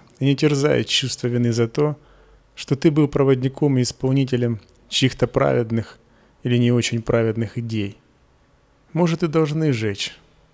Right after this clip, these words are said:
но нет, не жгут. Вот не жгут и все. И уже почти не царапают душу осколки прошлых разрывов мин и снарядов.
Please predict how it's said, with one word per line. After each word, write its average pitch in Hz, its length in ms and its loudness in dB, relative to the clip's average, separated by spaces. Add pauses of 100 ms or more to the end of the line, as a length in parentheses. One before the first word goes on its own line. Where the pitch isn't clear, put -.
(560)
но 131 140 0
нет, 123 280 0
не 123 80 -2
жгут. 110 440 -8 (1160)
Вот 147 160 -4
не 156 60 4
жгут 139 320 0
и 113 60 -2
все. 104 340 -6 (1500)
И 139 60 2
уже 143 160 4
почти - 340 2
не 175 100 2
царапают 156 680 2
душу 135 400 -2 (360)
осколки 143 480 2
прошлых 135 640 0 (400)
разрывов 127 600 0
мин 127 220 0
и 113 40 -2
снарядов. 110 560 -2